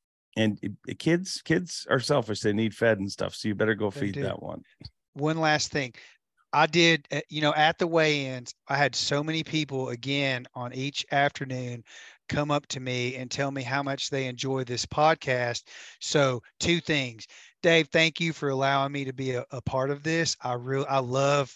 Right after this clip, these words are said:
Speaker 2: I, I can't wait to get back and do these shows with you after each event. And thank you to all the viewers and fans out there that recognize, you know, what we do and, and, and what Dave does. And I know you're, ve-, you know,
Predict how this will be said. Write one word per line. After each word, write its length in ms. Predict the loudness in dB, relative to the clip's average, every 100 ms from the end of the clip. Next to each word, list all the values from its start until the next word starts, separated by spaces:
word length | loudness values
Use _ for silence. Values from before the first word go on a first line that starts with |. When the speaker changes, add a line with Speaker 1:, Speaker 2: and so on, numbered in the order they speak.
| -2
Speaker 2:
I, 180 | -2 0
I 120 | -2
can't 260 | -2 -2 -2
wait 220 | 0 -2
to 100 | -4
get 200 | -8 -2
back 240 | 0 0 0
and 160 | -8
do 180 | -6 -4
these 280 | -4 -6 -8 -12 -20 -6
shows 400 | -2 0 0 -2
with 140 | -4
you 180 | -2 2
after 280 | 2 2 -4
each 220 | -8 -8
event. 380 | -4 0 2 2 -4 -20 -18 -16
And 100 | -2
thank 280 | 2 2 0
you 140 | -4
to 120 | -4 0
all 200 | 4 4
the 100 | 2
viewers 420 | -4 -4 -2 -2
and 140 | -4 -6
fans 340 | -4 -2 0 2
out 200 | 2 2
there 220 | 2 2
that 180 | -2 -4
recognize, 840 | -2 -2 -6 -4 -2 -2 -2 -4 -10 -20 -20 -8
you 80 | -4
know, 120 | -2
what 260 | 2 0 2
we 140 | -2
do 420 | 0 2 2 2
and, 240 | -2 -6 -16 -12
and, 240 | -12 -12 -10
and 260 | -10 -10
what 240 | -2 -2 0
Dave 340 | 2 4 2
does. 520 | 0 2 2 0 -2
And 180 | -8 -16 -20 -20 _
I 80 | -8
know 180 | -2 0
you're, 220 | 0 -4
ve-, 240 | -4 -4 -4
you 120 | -6
know, 200 | -6 -6